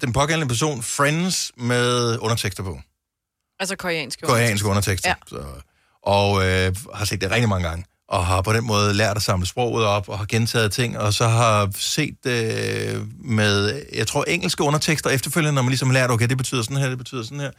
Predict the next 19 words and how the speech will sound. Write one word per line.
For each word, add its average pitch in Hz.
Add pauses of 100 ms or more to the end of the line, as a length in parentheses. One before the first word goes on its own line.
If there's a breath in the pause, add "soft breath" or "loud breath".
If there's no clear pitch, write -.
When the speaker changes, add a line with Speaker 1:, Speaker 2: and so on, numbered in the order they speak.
(120)
Speaker 2:
Ja. 185
Speaker 1:
og 110
set 120
det -
med 120
engelske 135
undertekster, 131
og 120
så 113
set -
det 135
uden 135
undertekster, 120
for 117
ligesom 117 (320 loud breath)
at 110
få 110
sproget 123
ind. 92